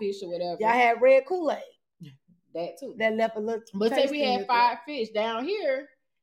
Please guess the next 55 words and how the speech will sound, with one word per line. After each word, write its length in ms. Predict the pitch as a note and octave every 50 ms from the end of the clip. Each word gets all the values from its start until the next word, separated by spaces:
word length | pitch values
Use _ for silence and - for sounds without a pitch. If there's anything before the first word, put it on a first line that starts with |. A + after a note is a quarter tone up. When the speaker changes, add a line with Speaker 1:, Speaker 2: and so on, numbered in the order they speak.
| _ _ _ _ _
Speaker 1:
I 120 | - G#3+ B3
remember 760 | B3+ A#3+ A#3 B3 A#3 A3+ A3 A3 G#3+ G#3+ G#3 G3 G3+ G3+ - - F3
getting 260 | F3+ A3 G#3+ G3 G3 G3+
served 560 | G3+ G#3+ F#3+ F#3+ F#3 F3+ F3+ F3 E3+ F3+ F3+ - _ _ _ _ _ _ _ _
French 220 | - G3 F#3 F#3 F3+
fries, 440 | - E3 E3+ E3+ E3 D#3+ E3+ E3+ -
hush 180 | - G3 F3 E3+ - -
puppies, 340 | F3+ D#3+ D3+ - E3 D3+
whatnot. 420 | D#3+ D#3 D3+ D#3 A3+ C#4+ D4 - - - _ _ _ _ _ _ _ _ _ _ _ _ _
But 200 | - D#3 E3 D#3+
when 160 | D#3+ E3 E3
I 120 | E3+ E3+ F3
was 180 | E3+ F3 E3
up 180 | E3+ E3 D#3 -
Speaker 2:
At 100 | - C#4
Speaker 1:
north, 160 | - F4 D#4 -
Speaker 2:
the, 120 | C4 B3
Speaker 1:
I 140 | A#3+ G#3+ G#3+
remember 340 | G#3 G#3 G#3+ G#3+ G3 G3+ G3+
getting, 220 | F#3 F3+ G3+ G3 G#3
Speaker 2:
at 120 | C4 -
the 60 | - A#3+
Speaker 1:
like, 40 | -
you 60 | D4+
want 80 | E4
a 60 | F4 E4+
Speaker 2:
barbecue? 280 | E4+ D4+ F3+ F#4+ F#4+
Speaker 1:
side 300 | F#4+ - F#3 F3+ E3+ F3
salad. 340 | - - A#3 B3 B3+ A#3+ G#3
No, 160 | A#3 B3 A#3+
I'm 100 | G#3 G3+
saying 300 | G3 - B3 B3 A#3+ G#3+ F#3+
if 120 | G3 G3
there 100 | G3+ G3
was 100 | G3 F#3
a 60 | F3 F3+
fish 240 | - A3 G#3+ G#3+ - -
fry, 160 | F#3+ F#3 F#3 F#3+
Speaker 2:
Oh, 300 | B3+ C4+ C4 B3 B3 B3
Speaker 1:
we 60 | G3
going 40 | A#3+ G#3+ F#3+ F3+
Speaker 2:
okay, 20 | F3
Speaker 1:
to 40 | F3
get 80 | A3+ A#3+ A#3+
Speaker 2:
okay, 180 | A3+ G#3+ G3+
yeah, 60 | G3+
Speaker 1:
fried 280 | - - F#3+ F3+ F#3 G3+
Speaker 2:
yeah, 120 | G#3 G3
Speaker 1:
fish, 180 | - F#3 E3+ F#3+
Speaker 2:
yeah, 180 | G#3 G3+ F3 G3+
Speaker 1:
you 60 | G#3
know, 120 | F#3 F3 -
Speaker 2:
yeah. 100 | F3 - - _ _ _ _ _ _
Speaker 1:
fish 180 | - D3+ D#3+ E3+ _
fry 160 | - E3 D#3+